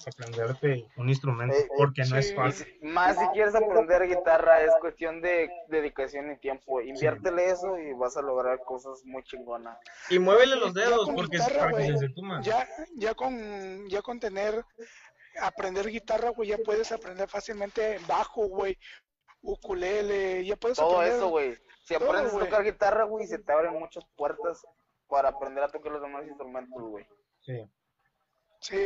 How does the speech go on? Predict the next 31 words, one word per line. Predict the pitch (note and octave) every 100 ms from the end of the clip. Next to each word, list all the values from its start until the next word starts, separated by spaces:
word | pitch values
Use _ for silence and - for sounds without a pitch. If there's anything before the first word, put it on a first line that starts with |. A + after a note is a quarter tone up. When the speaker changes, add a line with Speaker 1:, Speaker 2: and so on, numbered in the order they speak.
| G3+ G3 - _ _ _ _ _ _ _
Speaker 1:
Creo | D3+ E3+ F3
que | G#3 D#3
yo | D#3+ E3+
ahorita | F#3+ G3 A3 G#3+
con | F#3+
la | D3
canción | C3+ C3 D3+ D3+
que | F#3+
estoy | F#3+ E3+
bien | E3+ F3+
picado | F3+ D#3 C#3+ D#3
con | E3+ D#3
el | C3+
piano | C3 C#3
es | D3
la | D3
de | C3+ B2 A#2 A2 G#2+ G#2+ - - -
A | B2+
Cruel | C3+ C3+ C#3+
Angel | C#3+ C#3+ C3+
Tales | C#3+ C#3 -
de | D#3+ C#3 C3 A#2+ - - - _ _
Evangelion, | - C3 D3+ F3+ F3 _ _ _ _ _ _ _ _
porque | D#3 D3+ D#3 D3+ D3
es | D3 C#3
una | F3 D3
joya | D3 D3 D#3
para | D3 A#2+
mí | A#2+ C3
esa | C3+
canción | D3 C3 C3 B2+